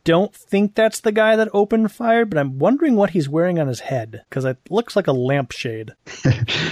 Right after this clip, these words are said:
Speaker 2: It is the guy from the previous panel, and he is wearing his hat.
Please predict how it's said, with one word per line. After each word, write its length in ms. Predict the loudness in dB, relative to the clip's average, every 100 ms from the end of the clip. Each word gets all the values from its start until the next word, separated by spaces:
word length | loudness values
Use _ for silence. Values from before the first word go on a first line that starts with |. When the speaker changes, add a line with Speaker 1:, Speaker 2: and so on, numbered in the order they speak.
| -2
Speaker 2:
It 120 | 2 4
is 160 | 6
the 80 | 4
guy 440 | 4 4 2 2 -2 -4
from 200 | 0 2
the 60 |
previous 360 | 2 2 2 0
panel, 440 | 2 4 6 4 4
and 200 | 4 4
he 280 | 4 4 4
is 280 | 4 2
wearing 460 | 4 4 4 4 4
his 260 | 2 0 2
hat. 320 | 0 0